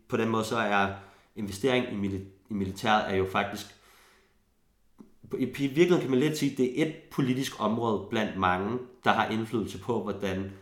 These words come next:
Putin og Xi ser os, og dermed også på, hvor villige de vil være til at invadere deres nabolande. Fordi at, ja, fordi den vilje, de analyserer hos os, den jo er meget essentiel i den sammenhæng, ikke? Så på, på den måde, så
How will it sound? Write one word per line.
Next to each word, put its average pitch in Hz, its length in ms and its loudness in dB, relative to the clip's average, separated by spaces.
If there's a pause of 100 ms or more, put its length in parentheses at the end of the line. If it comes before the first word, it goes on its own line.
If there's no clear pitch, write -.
(220)
Putin 120 420 0
og 98 80 -6
Xi 107 500 -4
ser 113 260 -2
os, 101 260 0 (100)
og 107 140 -8
dermed 104 280 0
også 98 360 -4
på, 95 320 -4 (960)
hvor 107 160 0
villige 113 280 4
de 107 80 0
vil 101 160 2
være 92 220 4
til 101 180 -2
at 98 200 -2
invadere 98 600 -2
deres 90 260 0
nabolande. 90 640 -2
Fordi 98 360 -4
at, 85 160 -4 (2000)
ja, 117 140 6 (100)
fordi 120 240 4
den 123 220 4
vilje, 123 260 4
de 110 100 2
analyserer 101 460 0
hos 95 140 0
os, 90 160 -2
den 98 180 -2
jo 95 100 2
er 85 160 0
meget 87 340 0
essentiel 95 500 -2
i 92 60 -8
den 90 180 -2
sammenhæng, 87 480 -4
ikke? 95 160 -4 (100)
Så - 160 -10 (120)
på, - 80 -12
på 95 120 -6
den 95 140 2
måde, 92 200 2
så 98 120 -4